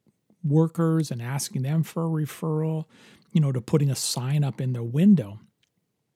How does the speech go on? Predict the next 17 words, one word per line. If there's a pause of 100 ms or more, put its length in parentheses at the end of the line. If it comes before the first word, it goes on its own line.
(180)
But
of
all
of
the
options
that
were
available
to
them
when
it
came
time
to
recruit,